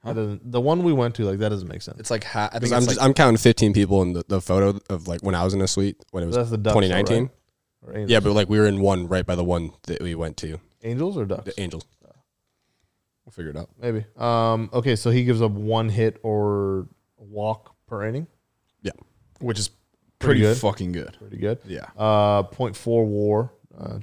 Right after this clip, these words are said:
Speaker 2: decent, not Byron Buxton, but that'll
Speaker 3: I
Speaker 2: do.
Speaker 3: mean, but you're, you're not getting as much war as a pitcher.
Speaker 2: For
Speaker 3: You're,
Speaker 2: sure.
Speaker 3: you're playing every
Speaker 1: Yeah,
Speaker 3: fifth day.
Speaker 1: you're not.
Speaker 2: Um, Max Kepler,
Speaker 1: Nazi.
Speaker 2: Twins. Well, probably.
Speaker 3: Hasn't hit a bomb yet.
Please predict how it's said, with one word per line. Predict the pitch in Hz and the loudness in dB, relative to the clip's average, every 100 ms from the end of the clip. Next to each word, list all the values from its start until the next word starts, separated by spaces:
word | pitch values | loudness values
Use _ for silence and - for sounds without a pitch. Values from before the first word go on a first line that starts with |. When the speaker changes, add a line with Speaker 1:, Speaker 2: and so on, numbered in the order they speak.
| - | -12
Speaker 2:
decent, | 110 107 135 - | -14 -12 -16 -12
not | 101 98 - _ _ _ | -12 -12 -14 _ _ _
Byron | 110 101 101 | -6 -2 0
Buxton, | 98 98 - 101 | 0 0 -4 -4
but | 90 | -4
that'll | 98 | 0
Speaker 3:
I | 113 | 2
Speaker 2:
do. | 113 | 4
Speaker 3:
mean, | 104 90 | 4 2
but | 101 101 | 0 2
you're, | 110 113 | 2 2
you're | 117 120 | 0 0
not | 113 | 2
getting | 110 98 | 0 0
as | 95 90 | 0 0
much | 87 | -2
war | 95 85 | -2 -2
as | 80 | -4
a | |
pitcher. | 82 76 - - _ | -6 -8 -10 -14 _
Speaker 2:
For | - | -2
Speaker 3:
You're, | 104 | 0
Speaker 2:
sure. | 101 | 2
Speaker 3:
you're | 101 | 0
playing | - 101 90 | 0 0 0
every | 90 | -2
Speaker 1:
Yeah, | 90 | -4
Speaker 3:
fifth | 90 - | -6 -10
day. | - | -10
Speaker 1:
you're | 82 | -10
not. | 80 80 120 117 113 | -10 -2 2 4 4
Speaker 2:
Um, | 113 | 2
Max | 113 127 120 | 2 0 0
Kepler, | - 131 139 127 127 - | 2 2 4 2 2 -4
Speaker 1:
Nazi. | - 101 98 - 107 113 _ _ | -14 -12 -8 -6 -6 -8 _ _
Speaker 2:
Twins. | - 127 123 123 - - | -10 -6 -4 -6 -10 -14
Well, | - 110 - _ _ _ _ _ _ _ _ _ _ _ _ _ _ | -12 -12 -14 _ _ _ _ _ _ _ _ _ _ _ _ _ _
probably. | - - | -20 -2
Speaker 3:
Hasn't | 110 110 | 2 2
hit | 107 | 2
a | |
bomb | 101 90 90 | 2 0 -2
yet. | 82 | -6